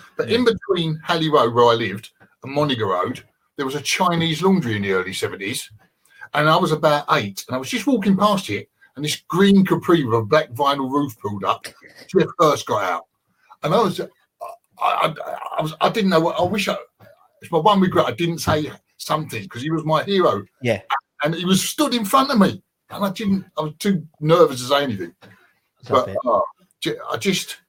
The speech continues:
Speaker 1: the only time I've ever, ever wanted West Ham not to win was when he came back with Stoke, and I was praying for a draw. <laughs>
Speaker 2: Yeah. Yeah, yeah.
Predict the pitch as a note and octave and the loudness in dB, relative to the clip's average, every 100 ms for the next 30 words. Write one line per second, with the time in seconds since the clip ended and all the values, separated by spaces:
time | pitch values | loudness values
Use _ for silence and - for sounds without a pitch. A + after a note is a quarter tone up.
0 | _ _ _ _ _ _ E3 F3 A3 G#3 | _ _ _ _ _ _ -2 2 2 2
1 | F#3+ F#3 E3+ E3+ F#3+ F#3 F#3+ F#3+ F3+ D#3+ | 0 4 4 4 0 -2 -2 -2 -2 -4
2 | D3 E3 D#3 D#3+ D3 C#3 - - D3+ D3 | -2 -2 -2 -2 -2 0 0 0 -4 0
3 | D3 F#2+ - _ _ C3 A#2 D#3 D#3 E3 | 0 -2 -8 _ _ -4 0 0 2 0
4 | D3+ D3+ C#3 B2 F3 A#2 A2 B2+ C3 C#3 | 2 0 -2 -2 0 0 -2 -4 -2 0
5 | A2+ E3 D3+ C#3+ C#3+ C3 A#2 D#3+ G2 G2+ | 0 2 2 0 0 0 4 2 2 0
6 | G#4+ - _ _ - G#2+ G2+ - - _ | -2 -2 _ _ -8 -6 -4 -6 -6 _
7 | _ _ A#2 A2 G#2+ G#2 | _ _ -4 -2 -2 -4